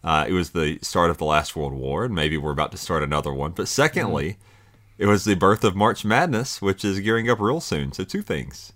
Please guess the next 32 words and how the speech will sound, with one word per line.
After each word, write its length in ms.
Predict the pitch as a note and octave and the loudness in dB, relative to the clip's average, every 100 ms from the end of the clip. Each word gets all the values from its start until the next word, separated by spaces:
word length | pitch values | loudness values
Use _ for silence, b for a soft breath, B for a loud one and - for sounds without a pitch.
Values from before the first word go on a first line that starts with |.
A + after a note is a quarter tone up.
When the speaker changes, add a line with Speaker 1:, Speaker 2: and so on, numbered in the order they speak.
| - | -12
Speaker 2:
Oh, 180 | B2 D3 | -6 -4
yeah, 260 | D#3+ F#3+ C3 - | -4 -6 -10 -14
that's 140 | - | -18
true. 240 | - D#3 C#3+ - _ _ | -10 -10 -10 -16 _ _
Yep. 180 | G#2+ A#2 | -12 -10
Speaker 1:
Yeah. 80 | C3 D#3 - B B B B B B B | -12 -16 -20 B B B B B B B
But 200 | G#2 G#2+ | 2 2
before 240 | - - D#3+ | 0 0 2
we 120 | D3 | 4
get 160 | C3 G2 | 4 0
into 260 | G#2+ A#2 | 0 0
the 160 | G#2+ G2+ | 2 0
sports 400 | - A#2 A#2 - | 0 0 0 0
of 220 | G2 F#2 | -2 2
it 80 | F2 | 4
all, 240 | E2+ G#2 | 6 4
let 120 | A2+ | 2
me 120 | A#2 A2+ | -2 -2
paint 240 | A#2 A2+ | -2 -2
you 140 | G#2 | -2
a 60 | E2 | -2
picture, 480 | - G2 - F#2+ F2+ | 0 -2 0 -2 -2
as 160 | D#2+ | -2
I 140 | E2+ E2 | 0 0
always 320 | D2+ F#2 F2+ | 2 0 0
try 260 | - F2+ E2 | 0 0 0
to 80 | |
do, 160 | D#2+ C#2+ | 0 -4
Justin, 500 | - D2 - D#2 C#2+ | -4 -8 -6 -6 -6
of 280 | C#2+ C#2 C#2 | -6 -6 -6
nineteen 500 | C#2+ D#2+ D#2 - F2 | -4 -2 -2 -4 -6
thirty-nine. 680 | C#2+ D#2 D2+ C#2 C2 A#1+ A#1+ | -4 -4 -4 -4 -6 -6 -12